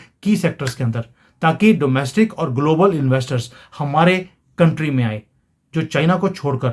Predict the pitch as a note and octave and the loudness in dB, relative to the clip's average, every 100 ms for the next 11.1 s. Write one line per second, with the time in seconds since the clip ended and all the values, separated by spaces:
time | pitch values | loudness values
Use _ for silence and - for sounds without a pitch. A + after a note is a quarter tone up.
0 | - B2 B2+ C#3+ A#2+ A#2 A#2+ B2+ B2+ - | -4 -2 0 0 -2 0 0 -2 -4 -18
1 | _ E3 E3+ F3 E3+ B2 B2 - G#2 G#2+ | _ 2 4 2 -2 -2 -2 -4 -10 -10
2 | G2+ - _ _ B2 C#3 G#3+ A3+ - F#3+ | -12 -18 _ _ -2 4 4 4 0 -2
3 | C3+ C3+ C3 C3 A#2 C3 - _ _ _ | -2 -6 -6 -4 -4 -6 -12 _ _ _
4 | _ F3+ C3 D3 F#3+ - B2+ B2+ B2+ A2 | _ -6 -2 2 4 2 0 0 0 -4
5 | G#2 - _ _ - C3+ D#3+ G3+ E3+ E3 | -8 -14 _ _ -6 0 2 2 2 2
6 | E3+ A3 A3 _ _ _ - B2+ C3 E3 | 2 0 -6 _ _ _ -6 -2 -2 -2
7 | C#3+ C3+ C#3 C#3 C3 A#2+ A2+ B2+ B2 C3+ | -4 -4 -4 -2 -2 0 -2 -2 -4 -6
8 | _ _ C3 - F#3+ E3 D#3 C#3 A#2+ G#2 | _ _ -10 -8 -2 0 0 -2 -4 -4
9 | G2+ _ _ _ _ D#3+ D3+ F3+ C3 C#3 | -8 _ _ _ _ -2 0 0 0 -2
10 | B2+ C3 C3 - C#3 D#3+ C3 A2+ B2 A#2 | -4 -4 -12 -4 -4 -2 -4 -4 -2 -2